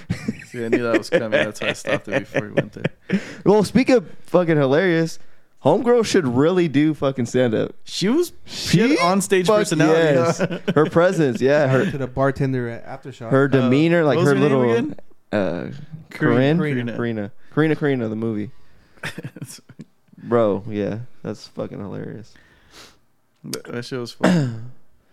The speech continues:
Speaker 1: It's also hilarious how YouTube and Google got rid of the scene. Like, you're unable to find it. It's in the movie, though, where the white girl licks the black girl to see if she tastes like chocolate. But I cannot find it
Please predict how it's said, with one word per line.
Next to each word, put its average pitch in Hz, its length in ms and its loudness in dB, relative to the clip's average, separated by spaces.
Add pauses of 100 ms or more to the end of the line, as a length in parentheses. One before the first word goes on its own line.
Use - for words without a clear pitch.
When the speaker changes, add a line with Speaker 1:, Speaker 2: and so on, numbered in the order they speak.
(120)
Speaker 1:
It's 107 220 -2
also 143 340 4
hilarious 110 460 4
how 110 160 2
YouTube 117 720 2
and 101 220 -2
Google 120 320 2
got 101 400 0
rid 123 220 2
of 104 320 0
the 101 100 -4
scene. 113 540 -4 (400)
Like, 107 160 -4
you're 123 160 4
unable 135 460 4
to 113 60 4
find 113 320 2
it. 95 140 -4 (100)
It's - 200 0
in 156 140 4
the 147 60 4
movie, 131 280 4
though, 104 240 2 (540)
where 113 300 4
the 107 160 0 (380)
white 120 300 2
girl 117 260 2
licks 113 300 0
the 113 100 -2
black 104 260 0
girl 101 160 -2
to 95 60 -6
see 101 180 -4
if 98 60 -2
she 101 140 -8
tastes 104 240 -2
like - 160 -6
chocolate. 98 360 -2
But 104 140 0
I 120 120 4
cannot 127 540 2
find 131 300 2
it 113 180 0